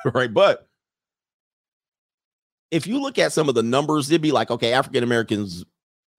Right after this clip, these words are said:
make up twelve percent, but then they'd be like fifty percent of this and forty percent of that and thirty percent of this.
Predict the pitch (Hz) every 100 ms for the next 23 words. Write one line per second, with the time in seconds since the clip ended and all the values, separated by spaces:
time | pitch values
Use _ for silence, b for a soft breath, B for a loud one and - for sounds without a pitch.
0 | _ 110 117 113 101 - 113 117 107 -
1 | 95 107 - - _ 135 151 202 202 175
2 | 180 135 - - 180 170 147 147 151 143
3 | 127 151 - 120 104 - 165 165 160 160
4 | 156 151 151 143 151 117 151 151 160 160
5 | 156 156 151 175 185